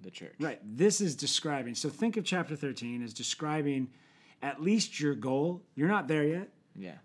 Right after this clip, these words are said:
Speaker 2: But we should be aiming to interact with people in the church this way.
Speaker 1: Yes.
Speaker 2: And I almost just wanna read it. But he goes on and says, uh, "I speak, if I speak in the tongues of men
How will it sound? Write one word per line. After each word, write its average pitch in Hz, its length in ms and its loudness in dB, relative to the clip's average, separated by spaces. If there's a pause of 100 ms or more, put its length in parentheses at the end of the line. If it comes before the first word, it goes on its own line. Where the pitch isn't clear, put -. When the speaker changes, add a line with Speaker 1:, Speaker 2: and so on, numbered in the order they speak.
(180)
Speaker 2:
But 147 280 -2
we 151 140 4
should 156 220 2
be 151 180 2
aiming 160 540 2 (340)
to 160 180 -2
interact 156 500 4
with 143 140 -4
people 156 300 -2
in 156 160 2
the 147 60 0
church - 580 -6 (380)
this 120 280 -4
way. 104 80 -14 (160)
Speaker 1:
Yes. - 400 -12
Speaker 2:
And 131 80 -4
I 160 40 2
almost 180 220 -2
just - 140 -12
wanna 107 140 -8
read 107 240 -8
it. 101 160 -16
But 143 220 -4 (200)
he 190 100 2
goes 180 220 6
on 156 140 4
and 147 100 2
says, 139 320 -2
uh, 143 100 0
"I 139 180 -2
speak, - 600 -2 (460)
if 196 160 0
I 170 80 4
speak 180 360 0
in 165 80 0
the 147 60 0
tongues 143 320 -2
of 123 80 -6
men 123 460 -2